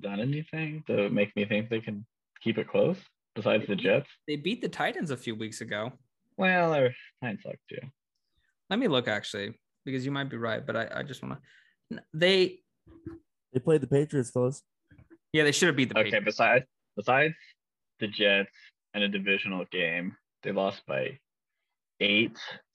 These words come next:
Speaker 1: sixteen, <laughs> more than eight,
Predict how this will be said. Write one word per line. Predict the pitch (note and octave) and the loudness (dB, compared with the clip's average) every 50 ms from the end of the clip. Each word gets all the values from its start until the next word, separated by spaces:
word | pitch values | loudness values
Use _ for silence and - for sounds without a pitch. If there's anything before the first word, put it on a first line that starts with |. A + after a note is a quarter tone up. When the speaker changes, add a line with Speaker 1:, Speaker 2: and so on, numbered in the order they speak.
| - - - | -20 -6 -4
Speaker 1:
sixteen, | A#2 A2 G#2+ - - _ - - - A#2 G#2+ G#2 G2 F#2 F2+ F2+ G2 A#2 B2 A#2+ - - _ _ _ _ _ _ _ _ _ _ _ _ _ _ | -2 -2 -2 -6 -12 _ -10 -2 2 4 4 6 6 4 4 4 4 2 2 0 -4 -12 _ _ _ _ _ _ _ _ _ _ _ _ _ _
<laughs> | - - - - - - - _ _ _ _ _ _ _ _ _ - - - - - - - _ _ _ | -10 -10 -10 -12 -16 -18 -20 _ _ _ _ _ _ _ _ _ -20 -18 -16 -16 -18 -18 -20 _ _ _
more | - G2 G2+ G#2 A#2 | 2 4 6 6 6
than | A#2+ B2 A2+ G#2 | 4 4 2 2
eight, | F#2+ F#2 F2+ F2 F2+ G2 F#2 | 2 2 0 0 -2 -4 -6